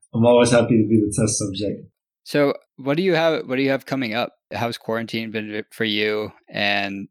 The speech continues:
Speaker 2: training through that? I think I saw you competed in June, maybe? Is that right?
Speaker 1: Unfortunately,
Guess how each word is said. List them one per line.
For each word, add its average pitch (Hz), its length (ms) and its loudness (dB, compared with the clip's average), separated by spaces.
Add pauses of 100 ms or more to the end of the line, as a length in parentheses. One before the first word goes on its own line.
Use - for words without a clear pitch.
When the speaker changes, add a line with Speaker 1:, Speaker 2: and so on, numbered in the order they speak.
(320)
Speaker 2:
training 104 600 -4 (100)
through 110 260 -4
that? 101 360 0 (280)
I 113 60 -6
think - 180 -8
I 120 60 -4
saw 110 200 -4
you 107 280 -6 (240)
competed 113 520 -4
in 101 180 -6
June, 117 360 -4
maybe? 135 440 -2 (260)
Is 110 120 -12
that 107 180 -2
right? 117 220 -2 (580)
Speaker 1:
Unfortunately, 131 880 -2